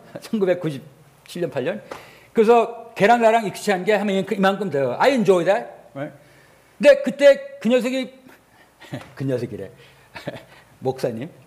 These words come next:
근데 그때는 그 녀석이죠. 대학, 대학 때도 알았으니까. 그때 개혁적으로 많이 갈 때예요.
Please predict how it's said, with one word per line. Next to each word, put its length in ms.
근데 180
그때는 320
그 80
녀석이죠. 500
대학, 280
대학 380
때도 160
알았으니까. 420
그때 400
개혁적으로 560
많이 240
갈 260
때예요. 380